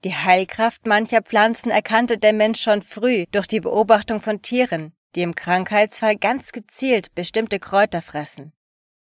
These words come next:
Wir würden also mit dem Sammeln von ihnen gewissermaßen unserem alten, tiefsitzenden Instinkt folgen.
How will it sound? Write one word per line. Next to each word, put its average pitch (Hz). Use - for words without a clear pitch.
Wir 180
würden 214
also 196
mit 202
dem 196
Sammeln 214
von 185
ihnen 190
gewissermaßen 233
unserem 233
alten, 214
tiefsitzenden 233
Instinkt 208
folgen. 165